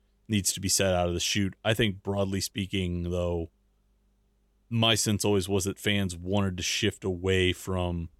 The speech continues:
you know, what I would say a de-, a defense and toughness based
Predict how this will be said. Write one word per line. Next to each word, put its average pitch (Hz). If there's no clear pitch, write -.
you 95
know, 98
what 92
I 101
would 98
say 95
a 90
de-, 98
a 101
defense 98
and 92
toughness 98
based -